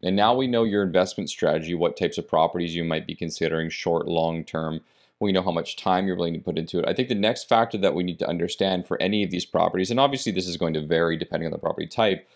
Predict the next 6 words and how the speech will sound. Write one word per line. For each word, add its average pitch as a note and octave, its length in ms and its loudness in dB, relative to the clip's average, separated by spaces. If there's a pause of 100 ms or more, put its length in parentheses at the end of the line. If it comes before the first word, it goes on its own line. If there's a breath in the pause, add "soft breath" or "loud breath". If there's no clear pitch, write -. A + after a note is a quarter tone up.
(420 soft breath)
is C#3+ 160 2
what D3+ 200 8
is F3+ 80 6
your E3+ 360 4
target B2+ 440 4
market? G2 520 2